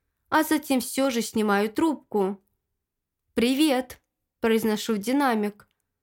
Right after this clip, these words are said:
Фоном играет музыка, Ярослав не говорит ни слова.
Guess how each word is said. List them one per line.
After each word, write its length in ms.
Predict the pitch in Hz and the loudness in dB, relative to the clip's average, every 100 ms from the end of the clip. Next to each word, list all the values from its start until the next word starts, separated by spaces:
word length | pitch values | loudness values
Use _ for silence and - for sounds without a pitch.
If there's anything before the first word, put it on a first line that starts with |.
| _ _ _ | _ _ _
Фоном 520 | - 330 339 277 240 | -4 2 2 4 2
играет 440 | 220 233 220 208 | 2 2 2 0
музыка, 720 | 214 220 302 294 277 226 214 - _ - | 0 0 0 -2 -2 -2 -4 -6 _ -8
Ярослав 720 | 254 285 240 226 233 240 - | 0 2 2 0 2 2 2
не 100 | 240 | -2
говорит 420 | 202 202 196 202 | 0 0 0 0
ни 100 | 226 | -2
слова. 680 | 233 - 339 294 208 202 | -4 -2 0 0 0 -2